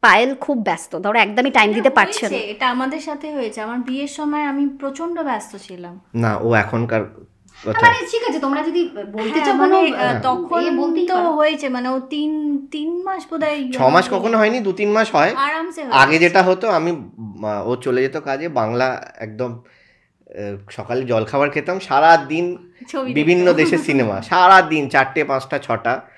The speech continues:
Speaker 3: বা ওর বিকেলে ফ্রি হয়ে গেল, তখন দুজনে মিলে
Speaker 1: হ্যাঁ।
Speaker 3: আড্ডা মারতে গেলাম। এখন সেই সুযোগটা নেই।
Speaker 1: না।
Speaker 3: এখন ওই, আহ, সারাদিন সকালে স্কু-, আহ,
Speaker 1: হুম।
Speaker 3: ছেলেকে স্কুলে দিতে যাওয়া, আবার নিয়ে আসা, রেডি করা, ওর
Speaker 1: হুম।
Speaker 3: সঙ্গে একটু খেলা,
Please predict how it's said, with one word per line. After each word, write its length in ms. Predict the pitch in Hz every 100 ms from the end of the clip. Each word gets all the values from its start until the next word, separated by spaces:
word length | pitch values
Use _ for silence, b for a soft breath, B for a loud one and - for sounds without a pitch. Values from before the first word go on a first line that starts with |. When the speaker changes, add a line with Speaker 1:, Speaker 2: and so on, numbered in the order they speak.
| b b b -
Speaker 3:
বা 180 | 170 165
ওর 160 | 165
বিকেলে 300 | 151 139 156
ফ্রি 220 | 156 160
হয়ে 120 | 147 139
গেল, 160 | 139
তখন 260 | 135 120 131
দুজনে 280 | 127 127 127
মিলে 240 | 127 127
Speaker 1:
হ্যাঁ। 120 | 117
Speaker 3:
আড্ডা 200 | 110 107
মারতে 260 | 107 104 101
গেলাম। 200 | 107 117
এখন 300 | 120 120 160
সেই 200 | 156 156
সুযোগটা 460 | 151 131 120 117 104
নেই। 140 | 110
Speaker 1:
না। 580 | 262 _ - 415 285 151
Speaker 3:
এখন 200 | - 185
ওই, 300 | 185 190 190
আহ, 1080 | - _ _ _ _ _ - 50 52 80 123
সারাদিন 480 | - 143 147 156 151
সকালে 440 | 156 139 147 143
স্কু-, 180 | 139 135
আহ, 240 | 127 123
Speaker 1:
হুম। 200 | 123 123 117
Speaker 3:
ছেলেকে 380 | 135 131 127
স্কুলে 280 | 123 - 123
দিতে 280 | 117 117 117
যাওয়া, 380 | 110 107 104 101
আবার 240 | 104 104
নিয়ে 280 | 104 110 110
আসা, 420 | 104 113 98 98 - b b b b b -
রেডি 240 | 110 113 113
করা, 560 | 113 107 101 98 - -
ওর 80 | -
Speaker 1:
হুম। 100 | 120
Speaker 3:
সঙ্গে 180 | 113 110
একটু 180 | 107
খেলা, 560 | 113 113 104 101 98 -